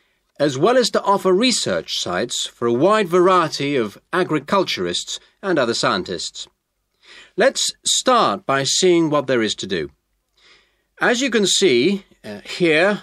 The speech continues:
on our giant wall plan, we are now situated in the reception block here. As you walk out of the main door into the park, there's a path you can follow.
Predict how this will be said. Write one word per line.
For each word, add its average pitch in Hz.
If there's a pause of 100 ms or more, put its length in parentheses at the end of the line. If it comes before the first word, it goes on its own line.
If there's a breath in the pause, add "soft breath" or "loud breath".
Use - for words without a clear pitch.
on 120
our 120
giant 180
wall 160
plan, 202 (420 soft breath)
we 147
are 170
now 240
situated 170
in 156
the 156
reception 175
block 90 (380)
here. 85 (1400)
As 180
you 190
walk 214
out 254
of 208
the 147
main 131
door 127
into 147
the 117
park, 120
there's 147
a 185
path 185
you 120
can 123
follow. 87